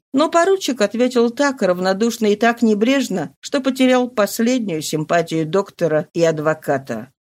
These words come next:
Адвокату Рашу удалось достигнуть, чего он хотел. Он купил участок земли, который ему был нужен,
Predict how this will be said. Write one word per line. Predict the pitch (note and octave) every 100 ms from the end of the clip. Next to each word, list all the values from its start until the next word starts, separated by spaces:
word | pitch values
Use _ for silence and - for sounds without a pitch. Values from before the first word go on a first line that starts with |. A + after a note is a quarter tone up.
| _ _
Адвокату | - G#3+ C#4 D#4+ F#4+ F#4 D#4
Рашу | D4 D4+ -
удалось | C4 G3+ G3 A3 A#3
достигнуть, | F#3+ F#3 - A#3+ A3 A3 G#3+
чего | - F3+ F3+
он | F#3
хотел. | - F#3+ - D#3 A2+ - _ _ _ A3+
Он | A3
купил | G#3+ F3 F#3+
участок | F3+ F3+ F#3 F3 F3+
земли, | D#3 D#3+ F3 B3 C4
который | D#3+ - G3 F#3+
ему | F#3 A3 A#3+
был | A3+ B3+
нужен, | C4 B3+ E3 D3+ C#3 C3 -